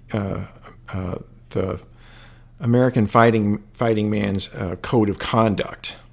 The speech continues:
Uh, President Eisenhower passed that. And this was passed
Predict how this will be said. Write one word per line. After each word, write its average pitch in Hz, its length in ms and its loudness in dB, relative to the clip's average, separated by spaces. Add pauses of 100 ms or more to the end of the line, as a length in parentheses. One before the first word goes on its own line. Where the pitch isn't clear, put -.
(1700)
Uh, 80 300 -8 (140)
President 98 360 2
Eisenhower 92 540 -2
passed - 380 -8
that. - 240 -8 (920)
And 98 340 -2
this - 360 -2 (400)
was 98 140 -4
passed 107 540 0